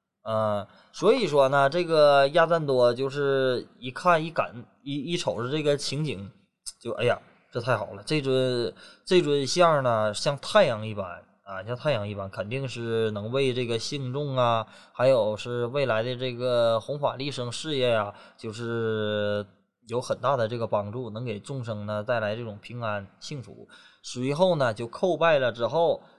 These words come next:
亚赞多就将出现在海面上的这个佛祖像就牢牢地记在心里了，就离开了，就走了。然后呢，这个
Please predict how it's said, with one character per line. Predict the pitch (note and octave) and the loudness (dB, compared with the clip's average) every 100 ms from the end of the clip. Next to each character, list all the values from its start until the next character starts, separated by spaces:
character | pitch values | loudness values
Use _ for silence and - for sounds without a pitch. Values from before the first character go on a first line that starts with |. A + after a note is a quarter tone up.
| - | 2
亚 | D3 C#3+ | 4 6
赞 | C#3 | 4
多 | B2 A#2 G#2+ | 4 2 0
就 | G#2 - D3 B2+ A#2 | 0 -4 0 0 -2
将 | - C#3 C3 B2 | -6 0 0 0
出 | - C#3+ C3 | -8 -6 -6
现 | B2 D#3 | -4 0
在 | C3+ B2 | 2 0
海 | - A2+ F#2 | -2 -6 -6
面 | B2 D#3+ C#3 A2+ | -2 2 2 2
上 | B2+ B2 | -2 0
的 | A2+ | -2
这 | A#2+ | -2
个 | A#2 | -6
佛 | A2 B2+ D3+ | -4 -2 -2
祖 | A2+ | -2
像 | C#3+ C#3 | -2 0
就 | A#2 | 0
牢 | A2+ | 0
牢 | B2+ G#2+ | 2 0
地 | A#2 B2+ | -2 -6
记 | C#3 | -6
在 | C3 | -4
心 | B2+ - B2+ | -4 -4 -6
里 | A#2+ | -6
了， | G#2+ | -10
就 | G#2+ | -10
离 | A2 A2+ | -8 -6
开 | G#2+ | -6
了， | F#2+ | -8
就 | G2 | -8
走 | G#2+ - | -8 -8
了。 | F#2+ - _ _ _ _ _ | -12 -20 _ _ _ _ _
然 | C3 C3+ | 2 4
后 | E3 F#3 | 6 4
呢， | D#3 C3 | 6 4
这 | A#2 C#3 | 2 2
个 | C3 C3+ B2+ A#2+ A#2+ | 6 8 8 8 6